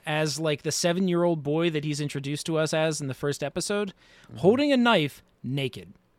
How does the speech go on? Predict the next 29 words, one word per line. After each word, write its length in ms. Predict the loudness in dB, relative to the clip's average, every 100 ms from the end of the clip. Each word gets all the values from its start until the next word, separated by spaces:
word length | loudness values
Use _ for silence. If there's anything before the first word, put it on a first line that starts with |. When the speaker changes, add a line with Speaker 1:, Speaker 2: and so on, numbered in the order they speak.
| _ _ _ _ _ _ _ _ _ -16
Speaker 2:
Uh, 960 | -12 -10 -10 -10 -10 -10 -10 -10 -12 -14 _ _ _ _ _ _ _ _ _
oh, 340 | 2 4 4 2
so 180 | -4 -8
you 200 | -6 -6
mean, 320 | -6 -4 -2
like, 380 | 0 -2 -4 -16 _ _ _ -6
uh, 500 | -2 -2 -2 -2 -4
not 260 | -2 0 0
when 180 | 0 0
there 160 | -2
is 260 | -2 -6 -4
an 100 | -8
ad, 460 | -6 -6 -6 -8 -12 _ _ _
but 340 | -2 -2 -2 -4
they 160 | -4
always 300 | -2 -2 -2
have 220 | -2 -2
those, 240 | -2 -4 -4
like, 160 | -12
title 320 | -8 -8 -6 -4
cards? 560 | -2 -2 -2 -6 -8 4
Speaker 1:
Yeah, 180 | 6
yeah, 140 | 6 4
Speaker 2:
Like 60 | 2
Speaker 1:
that's 140 | 0
exactly 320 | 2 2 2
what 60 | -4
I'm 80 | -8
saying. 220 | -12